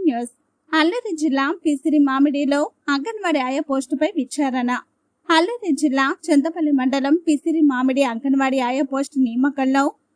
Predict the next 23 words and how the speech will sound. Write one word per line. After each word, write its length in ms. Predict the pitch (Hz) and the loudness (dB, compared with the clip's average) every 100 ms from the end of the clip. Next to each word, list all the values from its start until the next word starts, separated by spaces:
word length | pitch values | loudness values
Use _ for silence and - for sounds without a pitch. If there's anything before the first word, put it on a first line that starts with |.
| - | 0
అవకతవకలు 720 | 294 415 466 440 277 269 277 | 2 2 -2 -4 -2 -2 0
జరిగాయని 840 | 269 247 233 233 262 277 277 269 - _ _ 302 | 0 0 -2 -2 -2 0 0 0 -4 _ _ 0
అంగన్వాడీ 520 | 320 453 415 320 302 | 2 2 0 0 0
పోస్టుకు 460 | 262 247 269 277 | -2 -4 -4 -4
అప్లై 280 | 262 254 254 | -4 -4 -6
చేసుకున్న 440 | 254 269 262 277 262 | -4 -6 -4 -2 0
వంతల 380 | 240 247 277 | 0 -2 -2
అప్పలమ్మ, 600 | 269 208 269 262 262 269 381 _ _ _ - | -4 -4 -2 2 2 2 -2 _ _ _ 0
పాడేరు 400 | 339 339 440 339 | 2 2 -2 -2
గ్రీవెన్స్ 640 | 294 262 277 277 294 294 | -2 0 0 2 0 0
లో 140 | 269 302 | 0 0
కలెక్టర్ 540 | - 277 277 302 277 | -2 -4 -4 -2 -2
కు 140 | 269 277 277 | -2 -2 -2
చేసిన 280 | 269 269 | 0 0
ఫిర్యాదు 440 | 269 254 247 269 269 | 0 -2 0 0 2
మేరకు 500 | 269 269 269 277 - _ _ - 269 | 2 0 0 0 0 _ _ 0 2
గురువారం 420 | 349 453 349 320 | 2 0 -2 -2
పిసిరి 380 | 320 262 277 294 | -2 -4 0 2
మామిడి 500 | 269 254 254 269 247 | 2 2 0 -2 -2
గ్రామస్తుల 520 | 254 240 302 - 285 | -2 0 -2 0 -4
సమక్షంలో 760 | 277 233 247 - 277 269 277 - _ _ - | -2 -6 -6 -4 0 2 0 -4 _ _ -4
జిల్లా 380 | 233 320 440 415 | 2 2 2 -2
అధికారి 540 | 311 262 262 254 339 | -2 0 0 0 -2